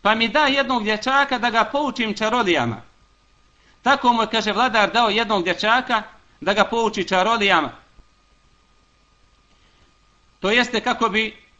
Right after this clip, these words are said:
ako ovaj ili kada ovaj umre, kako bi ovaj dječak ga mogao zamijeniti i dalje obavljati funkciju čarobnjaka kod vladara. Na putu između vladara i čarobnjaka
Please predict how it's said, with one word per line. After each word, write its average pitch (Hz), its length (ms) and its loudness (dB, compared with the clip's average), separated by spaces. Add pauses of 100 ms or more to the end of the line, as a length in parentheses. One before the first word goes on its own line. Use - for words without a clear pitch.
(200)
ako 190 240 2
ovaj 214 460 4 (100)
ili 196 220 -2
kada 196 240 2
ovaj 214 280 4
umre, 226 360 0 (100)
kako 202 220 -2
bi 185 100 -2
ovaj 220 220 4
dječak 214 360 -2
ga 190 100 0
mogao 196 520 0 (480)
zamijeniti 208 920 0 (200)
i 175 120 2
dalje 233 280 4
obavljati 208 460 0
funkciju 202 520 -4 (300)
čarobnjaka 220 760 2 (1900)
kod 226 180 -4
vladara. 196 600 4 (1900)
Na 196 160 0
putu 320 340 0
između 233 340 -2
vladara 262 520 4
i 233 100 -4
čarobnjaka 262 720 2